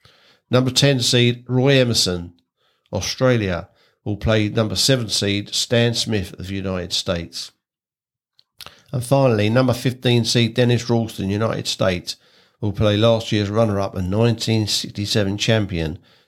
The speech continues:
number two seed, Australia's John Newcombe. It's a great draw, very high in quality, with three ex-champions, Laver, Newcombe and Emerson. Twelve of the sixteen seeds have made it through.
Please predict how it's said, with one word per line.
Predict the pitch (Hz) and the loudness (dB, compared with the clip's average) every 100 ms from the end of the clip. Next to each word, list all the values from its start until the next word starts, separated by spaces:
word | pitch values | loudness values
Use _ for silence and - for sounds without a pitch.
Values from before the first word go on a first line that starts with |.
| - | -2
number | 95 92 | -2 0
two | - 113 101 | 2 2 2
seed, | - 95 98 95 _ | 2 2 0 -2 _
Australia's | 95 - - 107 98 98 92 - | -8 -8 -2 0 2 0 -2 -6
John | 82 98 90 98 | -8 -4 -2 -2
Newcombe. | 92 90 - 78 82 _ _ _ - - - - | -2 -4 -8 -12 -14 _ _ _ -20 -20 -20 -2
It's | 113 | 0
a | 113 | 2
great | 131 135 - | 2 2 0
draw, | 131 127 104 | 2 2 2
very | 104 120 113 | 2 2 4
high | 113 | 4
in | 113 107 | 2 0
quality, | 123 117 104 98 90 | 0 0 0 0 -2
with | 90 | -2
three | 127 120 | 0 2
ex-champions, | 107 - - 107 98 98 104 95 | 2 -4 -2 -2 0 -4 -4 -2
Laver, | 101 104 110 104 - | -2 0 0 -2 -2
Newcombe | 104 104 104 101 | -4 -4 -4 -6
and | 98 | -4
Emerson. | 101 90 - 57 _ _ - - _ | -4 -6 -8 -10 _ _ -20 -20 _
Twelve | - 131 131 | 0 4 4
of | 117 | 2
the | 117 | 0
sixteen | - 117 - 110 110 | 0 -2 0 2 2
seeds | 104 - 113 101 90 | 0 2 2 0 -4
have | 95 | -2
made | 98 98 | -2 -2
it | 98 | -4
through. | - 104 95 76 | -6 -4 -4 -4